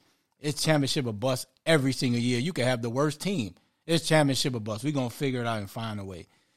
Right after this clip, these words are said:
And to talk about you don't have no expectations, bro, you have three of the top probably thirty players in all of the N B A, and you have no expectations coming into the season for a championship?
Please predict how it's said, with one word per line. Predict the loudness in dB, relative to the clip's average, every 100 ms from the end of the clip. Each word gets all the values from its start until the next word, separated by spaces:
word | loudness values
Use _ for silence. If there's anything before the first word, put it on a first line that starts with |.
| _
And | -6 -4
to |
talk | 2 2 2
about | 0 0
you | 0
don't | 2
have | 2 0
no | 0 0
expectations, | -2 -4 -8 -10 -6 -6 -6 -8 -12 -18 _ _ _
bro, | -2
you | 2 6
have | 6 4 0 -6
three | -2 2 2 0
of | -6 -6
the | -8
top | -10 -4 -2 -2 -6
probably | -4 -4 -4 -8 -4
thirty | -2 0 -2
players | -4 -6 -4 -6 -8 -12 _ _
in | -8 2
all | 2 2
of | -2
the | -4
N | -4
B | -4 -6
A, | -8 -12 -20 _
and | -2
you | 2 2
have | 0 0
no | 0 0
expectations | -2 -2 -4 -2 -2 -2 -2
coming | -2 -2
into | -4
the | -6
season | -4 -6 -4
for |
a | -4
championship? | -4 -4 -6 -8 -10